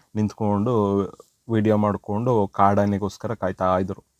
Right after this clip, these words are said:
ಈ ಆನೆನ ಅರಣ್ಯಾಧಿಕಾರಿಗಳು ಸುಮ್ ಸುಮ್ನೆ ಹಿಡಿಯಲ್ಲ. ಇದ್ರಿಂದ ಏನಾದ್ರು ಸಮಸ್ಯೆ ಆದ್ರೆ ಮಾತ್ರ ಆ ಆನೆನ ಹಿಡಿಯಕ್ಕೆ ಟ್ರೈ ಮಾಡ್ತಾರೆ. ಯಾಕೆ ಅಂದ್ರೆ ಈ ಆನೆ ಬಂದ್ಬಿಟ್ಟು ತುಂಬಾನೇ ಪುಂಡಾನೆ ಆಗಿರುತ್ತೆ.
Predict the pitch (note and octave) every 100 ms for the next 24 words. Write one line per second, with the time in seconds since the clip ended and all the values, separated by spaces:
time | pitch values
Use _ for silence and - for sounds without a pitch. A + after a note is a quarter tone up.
0 | _ _ - C#3 B2+ A#2 B2+ B2 C3 A2
1 | G#2+ A#2 A#2 A2 A2 G#2+ G#2+ A#2+ A2 A2
2 | A#2 G#2 A2+ A2+ G#2+ G2 F#2+ F#2+ G2+ G#2+
3 | B2+ B2 A#2 A2 G#2+ - G2+ B2 - A#2+
4 | G#2 G#2 G2+ F2+ G2+ A2+ - B2 D3+ _
5 | _ _ A2 G#2 G#2+ A2 G#2+ B2 G#2 G#2
6 | G2+ G2+ - G#2+ F#2 F2+ - G#2 G2 G2
7 | F2+ F#2+ A#2+ A2 G2 A2+ G#2+ F#2+ G#2+ A2+
8 | G2 A2+ B2+ G#2 G#2 G2 G2 G2 B2 A#2+
9 | G#2 A2 A2 G2+ G2+ G#2 G2+ F#2+ F2+ F2+
10 | G#2 A2+ C3 _ _